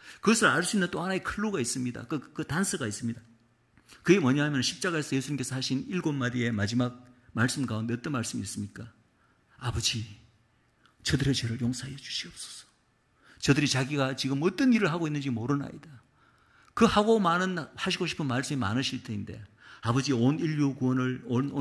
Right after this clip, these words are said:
인류 나를 모르는 자-, 조-, 조-, 조차도 나의 이 십자가의 죽음을 통해서 저들을 다 구원하여 주시옵소서." 이런 기도를 올리신 거 아닙니다.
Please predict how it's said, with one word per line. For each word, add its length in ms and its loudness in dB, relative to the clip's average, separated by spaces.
인류 340 -2
나를 260 2
모르는 320 0
자-, 120 -4
조-, 220 -8
조-, 220 -12
조차도 640 -6
나의 340 4
이 40 4
십자가의 440 2
죽음을 280 0
통해서 380 -6
저들을 320 0
다 260 -6
구원하여 340 4
주시옵소서." 540 -6
이런 180 0
기도를 240 0
올리신 240 0
거 60 -2
아닙니다. 520 -4